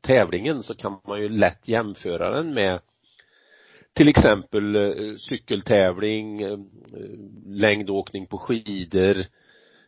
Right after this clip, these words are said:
eh, delvis maratonlopp och så vidare. Eh, och det är ju alla de här olika taktiska avvägandena som, som, eh, som, eh, man måste göra. Om, om vi tittar då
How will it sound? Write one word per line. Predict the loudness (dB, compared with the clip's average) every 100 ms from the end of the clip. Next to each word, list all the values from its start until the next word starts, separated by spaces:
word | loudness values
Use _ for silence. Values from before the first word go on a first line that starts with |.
| _ -6
eh, | -2 0 -2 -4 -6 -12 -18 -20 _ _ _
delvis | -4 2 4 4 4 4 4 4 0 -4 -2
maratonlopp | -2 -2 -2 -6 -12 -14 -12 -10 -12 _
och | -18
så | -14 -10
vidare. | -10 -8 -6 -6 -8 _ _ _ _ _ -6
Eh, | -4 -4 -8 -14 _ _ _ _ -2
och |
det | 4
är |
ju | 4
alla | 4 2 2
de | 2 0
här | -2
olika | -2 -6 -4 -4
taktiska | -2 -2 -4 -6 -2 -2 -4
avvägandena | -6 -8 -8 -10 -10 -10 -12 -8 -6 -6 -8
som, | -14 -12 -12 -12 -16 -20
som, | -20 -16 -14 -12 -12 -10
eh, | -10 -12 -16 _ _ _ -20 -20 -20 -20 -20 -20 _ _ -20 -20 -20
som, | -20 -20 -14 -10 -10 -12 -10
eh, | -8 -6 -6 -10 -12 -14 -14 -14 -14 -14 -10 -2
man | -2 -2
måste | -6 -8 -6
göra. | -2 -2 -2 -6
Om, | -8 -12
om | -10
vi | -10
tittar | -6 -6 -2 -2
då | 0 -2